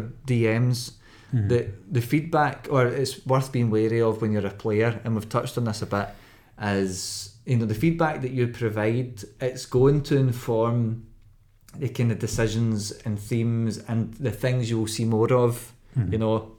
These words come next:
Speaker 1: Now, just because you say something's good doesn't mean you're gonna get hit with the same thing all the time.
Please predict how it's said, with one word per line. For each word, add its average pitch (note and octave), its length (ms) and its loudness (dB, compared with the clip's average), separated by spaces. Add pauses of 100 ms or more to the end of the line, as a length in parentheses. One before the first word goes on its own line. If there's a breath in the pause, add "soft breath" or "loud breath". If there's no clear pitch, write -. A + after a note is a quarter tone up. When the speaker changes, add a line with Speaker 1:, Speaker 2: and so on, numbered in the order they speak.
(240)
Speaker 1:
Now, C#3 160 4
just C#3+ 220 0
because C#3+ 240 -2
you A#2 80 0
say A#2 140 -2
something's A2 320 -4
good G#2+ 180 2
doesn't G2 220 0
mean G#2 100 -6
you're F#2+ 80 -2
gonna F#2+ 180 -2
get G2 160 -6
hit G2+ 120 -6
with G#2+ 100 -6
the F#2+ 60 -10
same F#2+ 200 -2
thing F#2 200 -8
all F#2 80 -4
the G2+ 100 -2
time. F#2+ 280 -4